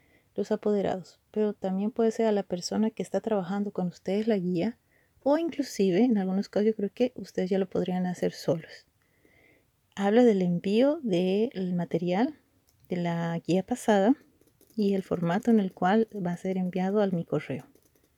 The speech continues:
Hay una hoja que sí o sí necesito que ustedes lo tengan para ustedes,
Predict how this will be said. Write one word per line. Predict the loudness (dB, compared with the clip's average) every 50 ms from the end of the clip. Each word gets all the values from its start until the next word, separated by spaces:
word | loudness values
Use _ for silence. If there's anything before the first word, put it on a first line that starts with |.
| _ _ _ _ _ _ _ _ 0
Hay | 2 4 6
una | 8 8 8 8
hoja | 6 4 2
que | 0 -2 -4
sí | -6 -4 -2 0 0
o | 0
sí | -2 -4 -4 -2 -2 -2 -4 _
necesito | -6 -4 -4 -4 -4 -4 -2 -2 -2 -2
que | -6
ustedes | -10 -10 -8 -4 -2 0 0 0 0 -2 -4
lo | -6 -6
tengan | -4 -4 -2 -2 0
para | 0 0 0 0
ustedes, | 0 0 0 2 2 2 0 -2 -8